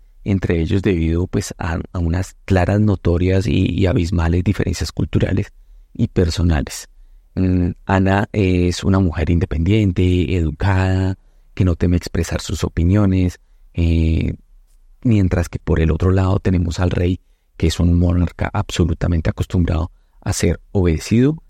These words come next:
sin cuestionamiento alguno. Sin embargo, eh, a medida que avanza la trama,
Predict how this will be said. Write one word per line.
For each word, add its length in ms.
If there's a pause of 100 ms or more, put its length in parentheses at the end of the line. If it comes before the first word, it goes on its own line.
(120)
sin 160
cuestionamiento 680
alguno. 320 (1500)
Sin 180
embargo, 540
eh, 420
a 120
medida 340
que 140
avanza 460
la 140
trama, 440